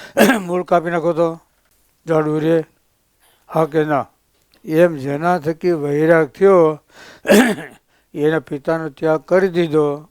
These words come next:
એટલે એમ થયું. એટલે સિંહભરાની ચોરી અને ફાંસીની સજા આ ન્યાય ન કહેવાય. પણ વચમાં આવ્યો આ કલમ વારી.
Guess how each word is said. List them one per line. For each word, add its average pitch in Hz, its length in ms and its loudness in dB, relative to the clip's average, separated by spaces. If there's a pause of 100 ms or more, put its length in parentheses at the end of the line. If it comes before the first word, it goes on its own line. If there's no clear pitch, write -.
(120)
એટલે 131 160 -14
એમ 113 180 -16
થયું. - 220 -20 (560)
એટલે 139 160 -4
સિંહભરાની 139 680 -4
ચોરી 151 520 0 (380)
અને 143 260 -4
ફાંસીની 143 640 -6
સજા 143 480 -2 (340)
આ 139 100 -6
ન્યાય 135 460 -6
ન 131 200 -12
કહેવાય. 113 300 -20 (600)
પણ 139 100 -16
વચમાં 143 540 -4
આવ્યો 131 260 -4
આ 104 120 -8 (200)
કલમ 135 320 -6
વારી. 117 340 -10